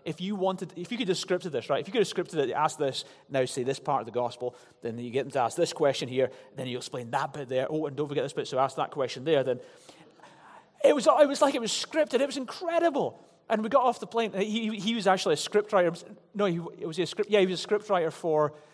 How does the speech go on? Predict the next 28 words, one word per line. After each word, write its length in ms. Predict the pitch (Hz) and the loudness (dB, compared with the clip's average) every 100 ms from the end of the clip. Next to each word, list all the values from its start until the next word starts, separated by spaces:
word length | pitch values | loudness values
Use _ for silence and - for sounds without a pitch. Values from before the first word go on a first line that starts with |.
| _ | _
I 60 | - | -6
don't 100 | 170 | -4
know 60 | 151 | -4
if 60 | |
you, 60 | 147 | -4
some 160 | 165 | -4
of 80 | 151 | -4
you 60 | 147 | -4
remember 260 | 147 147 | -4 -4
Spitting 420 | 131 - 160 170 143 | -8 -6 -4 -2 -2
Image, 440 | 165 165 - - - | -2 -4 -6 -8 -6
uh, 300 | 147 147 143 | -2 2 2
the 280 | 135 131 127 | 2 0 0
kind 120 | 139 139 | -4 -6
of 60 | |
political 420 | - 156 - 147 - - - | -4 -4 -4 -6 -8 -16 0
cartoon 580 | 147 143 - 147 160 151 | 2 2 -2 -6 -6 0
type 300 | 165 151 - | 2 2 -2
program. 300 | 156 156 151 | 0 0 0
He 100 | 160 | -4
was 140 | 143 | -6
one 100 | 143 | -6
of 60 | 135 | -6
the 60 | |
scriptwriters 520 | - 151 143 156 127 | -4 -4 -2 0 -2
for 100 | - | -4
Spitting 300 | - - 110 | -8 -6 -6
Image. 320 | 185 233 - | -6 -8 -12